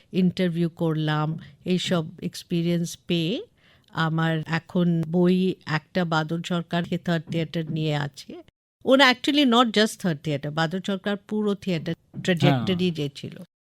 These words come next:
Speaker 2: এটাই বড় কথা যে একজন মানুষের যে পুরো বিস্তারটা তার কাজের, সেটা না ধরা গেলে শুধুমাত্র থার্ড থিয়েটার উল্লেখ হলো,
Speaker 1: হুম।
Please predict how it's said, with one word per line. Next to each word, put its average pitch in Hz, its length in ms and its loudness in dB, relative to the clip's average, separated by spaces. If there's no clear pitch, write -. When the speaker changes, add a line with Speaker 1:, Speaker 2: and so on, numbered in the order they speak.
Speaker 2:
এটাই 165 220 8
বড় 165 240 6
কথা 147 240 0
যে 139 80 2
একজন 147 240 4
মানুষের 156 640 2
যে 139 260 4
পুরো 160 440 8
বিস্তারটা 127 800 4
তার 110 180 -10
কাজের, 113 360 -4
সেটা 131 420 -4
না 123 260 0
ধরা 127 280 -2
গেলে 127 200 -2
শুধুমাত্র 139 420 -2
থার্ড 131 280 -2
থিয়েটার 135 300 -2
উল্লেখ 127 280 0
হলো, 170 200 2
Speaker 1:
হুম। 151 240 -4